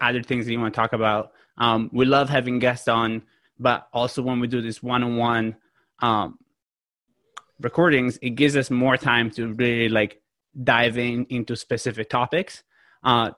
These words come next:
this one just kinda came to mind after a podcast with Nick, but anything else that you guys wanna kinda talk about, touch on, um, either we'll, we'll talk about or we'll invite people on that can help us kinda explain it in a way that it's helpful.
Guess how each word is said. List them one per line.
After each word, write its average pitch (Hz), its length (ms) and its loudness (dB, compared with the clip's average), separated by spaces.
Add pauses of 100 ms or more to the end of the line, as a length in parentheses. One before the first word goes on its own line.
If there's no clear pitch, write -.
this - 220 0
one 131 140 4
just - 340 -8
kinda 117 200 2
came 120 260 -2
to 113 100 -6
mind 110 440 2 (400)
after 113 300 0
a 107 40 0
podcast 113 440 -4
with 104 100 -8
Nick, 131 320 -4 (320)
but 120 200 0
anything 156 320 2
else 139 180 0
that 135 60 -4
you 120 60 -2
guys 123 200 2
wanna 113 180 -4 (440)
kinda 120 180 0
talk - 260 0
about, 113 300 0
touch 123 240 -2
on, 107 320 0 (400)
um, 110 380 0 (360)
either 120 380 0
we'll, 120 460 -2
we'll 135 160 2
talk 120 280 0
about 127 380 2
or 117 200 2
we'll 117 180 0
invite 120 420 0
people 143 260 -2
on 107 300 0
that 117 140 -2
can 110 140 -6
help 113 260 -2
us 120 140 -6
kinda 107 260 -6
explain 117 440 -2
it 113 80 -2
in 107 80 -2
a 104 40 0
way 107 220 0
that 101 340 -6 (320)
it's 113 160 -10
helpful. - 400 -14